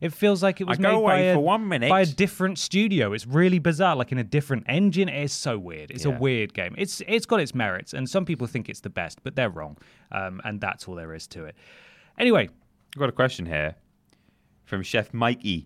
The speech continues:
Speaker 1: Mikey.
Speaker 2: Mikey.
Speaker 1: Mm.
Speaker 2: Dick, would you like to read the question for us, son?
Speaker 1: Yeah, I suppose so. I'll come
Speaker 2: Okay.
Speaker 1: a little bit
Speaker 2: Yeah.
Speaker 1: closer to the microphone. Cuphead is getting its own show on Netflix.
Speaker 2: Weird.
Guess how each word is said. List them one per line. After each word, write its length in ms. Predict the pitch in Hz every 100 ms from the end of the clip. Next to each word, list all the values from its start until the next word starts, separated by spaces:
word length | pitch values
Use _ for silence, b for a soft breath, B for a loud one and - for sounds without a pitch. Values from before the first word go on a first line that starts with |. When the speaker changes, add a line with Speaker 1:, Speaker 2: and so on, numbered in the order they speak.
| _
Speaker 1:
Mikey. 460 | 147 143 143 139 123 110
Speaker 2:
Mikey. 520 | 123 139 110 98 92
Speaker 1:
Mm. 280 | 180 180 165 _ _ _
Speaker 2:
Dick, 220 | - 175 151
would 120 | 147
you 100 | 147
like 120 | 151
to 100 | 175
read 180 | 170 165
the 80 | 170
question 420 | 180 165 - 151
for 180 | 147 143
us, 100 | 139
son? 240 | 147 131 -
Speaker 1:
Yeah, 220 | 180 202 214
I 60 |
suppose 400 | 226 - 226 220
so. 120 | - 139
I'll 60 |
come 100 | 180
Speaker 2:
Okay. 100 | 170
Speaker 1:
a 40 | 147
little 200 | 165 165
bit 120 | 185
Speaker 2:
Yeah. 40 | 165
Speaker 1:
closer 280 | 175 151
to 100 | 165
the 180 | 180 170
microphone. 600 | 135 110 104 92 92 85 - B B B B B -
Cuphead 320 | - 170 147
is 120 | 131
getting 240 | 139 127 123
its 140 | 131
own 240 | 113 113 117
show 280 | - 85
on 160 | 85 104
Netflix. 600 | 131 - - 90 - 82
Speaker 2:
Weird. 280 | 76 71